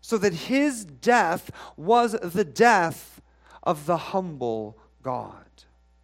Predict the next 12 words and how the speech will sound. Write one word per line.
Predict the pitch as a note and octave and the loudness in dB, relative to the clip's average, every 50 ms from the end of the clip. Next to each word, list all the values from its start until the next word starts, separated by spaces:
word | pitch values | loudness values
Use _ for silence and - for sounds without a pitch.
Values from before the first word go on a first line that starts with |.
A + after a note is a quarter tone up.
| _ _ _ _ _ _ _ _ _ _ _ _ _ _ _ _ _ _ - | _ _ _ _ _ _ _ _ _ _ _ _ _ _ _ _ _ _ -10
And | C#3 C3+ | -4 -2
as | C3+ C3+ C3 - | -2 -2 -2 -6
his | - B2+ - | -10 -14 -12
followers, | - - C#3+ C#3+ C#3 C3+ B2+ A#2+ A#2+ A#2 A2+ - - - - - - _ _ _ _ _ _ _ _ _ | -8 -4 -4 -2 -2 -2 -4 -4 -6 -8 -10 -14 -16 -20 -20 -20 -20 _ _ _ _ _ _ _ _ _
we | A#2+ C#3 | -6 -6
should | C#3+ - G3 F3+ | -4 -4 -4 -2
emulate | - F3+ A3 C4+ D#4 D#4 C4+ G3 D3+ C3 G#2 F2 - G#2+ | 0 2 2 2 4 2 2 2 2 0 -2 -6 -10 -16
him | A2 A2 F#2 E2+ - _ _ _ _ _ _ _ _ _ _ _ _ _ _ _ _ - | -16 -16 -16 -18 -20 _ _ _ _ _ _ _ _ _ _ _ _ _ _ _ _ -4
by | D#3+ D3+ | -4 -4
serving | C#3 - - - F#3+ F#3 F3+ E3+ D#3 E3+ E3 E3 E3 E3 D#3 C#3+ - - - - _ | -4 -6 -6 -4 -4 -4 -4 -4 -6 -6 -6 -6 -8 -10 -12 -14 -16 -20 -20 -20 _
one | - D3+ D#3 D#3 | -8 -6 -6 -4
another | D#3 C#3+ C#3 A#2+ A2 G2 G2+ G#2 G2+ G2+ G#2 G#2 G#2 | -4 -6 -8 -8 -10 -10 -10 -10 -10 -10 -12 -14 -16